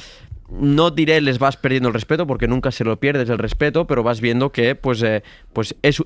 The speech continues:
eres uno más de ellos y, y te estás, eh, batiendo cada carrera con ellos y vas aprendiendo cosas de ellos, de cómo gestionan las situaciones, y ahora es al revés. O sea, ahora, pues, eh, tú gestionas las situaciones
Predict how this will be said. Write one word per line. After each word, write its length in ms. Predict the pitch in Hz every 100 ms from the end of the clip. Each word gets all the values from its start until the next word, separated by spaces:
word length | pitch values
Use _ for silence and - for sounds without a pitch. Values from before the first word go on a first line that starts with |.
| -
eres 240 | 151 147 123
uno 120 | 110
más 320 | 143 151 - 117
de 160 | 120
ellos 260 | 139 113 110
y, 320 | 110 110 110 117
y 60 |
te 60 | 110
estás, 260 | - 123 120
eh, 540 | 123 120 120 117 117 113
batiendo 340 | 117 131 123
cada 180 | 123 120
carrera 800 | 117 120 127 131 127 117 113 110 - - - - _
con 180 | 131 127
ellos 380 | 139 165 - - -
y 100 | 131
vas 120 | 135
aprendiendo 460 | 147 123 127 143 123
cosas 280 | 123 127 113
de 80 | 139
ellos, 200 | 175 139
de 80 |
cómo 240 | - 123 123
gestionan 520 | 120 110 131 117 110
las 140 | 110
situaciones, 680 | - 104 113 - 143 165 208 - - - -
y 180 | - 139
ahora 220 | 135 143
es 100 | 165
al 100 | 143
revés. 460 | 117 113 131 110 -
O 20 | -
sea, 160 | 113
ahora, 380 | 107 123 127 120
pues, 220 | 131 113
eh, 280 | 117 113 107 - -
tú 120 | 156
gestionas 440 | 131 - 139 120
las 100 | 113
situaciones 720 | - 117 123 143 143 160 175